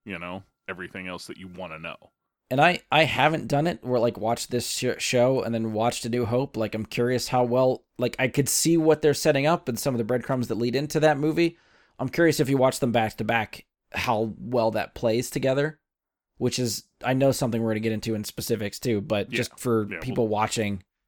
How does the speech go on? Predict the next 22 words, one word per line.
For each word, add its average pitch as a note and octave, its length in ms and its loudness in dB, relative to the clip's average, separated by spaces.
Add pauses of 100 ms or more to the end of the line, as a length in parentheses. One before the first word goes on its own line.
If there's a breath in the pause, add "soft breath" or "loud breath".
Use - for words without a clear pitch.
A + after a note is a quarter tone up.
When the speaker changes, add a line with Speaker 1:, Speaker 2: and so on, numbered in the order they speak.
(460)
Speaker 2:
like, A2 180 -2
if, C3 200 0
if D#3+ 120 4
anybody A3+ 300 6
does C#3+ 240 6
that, A#2+ 160 4
honestly, C3 340 2
I'm C#3 120 2
curious D#3 400 2
what B2 180 -2
you A#2+ 120 -6
think A#2 320 -4
and A2+ 140 -2
what A#2 140 2
stood B2+ 200 0
out A#2 180 0
to A#2+ 100 -4
you A2 200 0
in A#2+ 240 -4
that A2+ 240 -2
type A#2+ 240 -2
of G#2 280 -8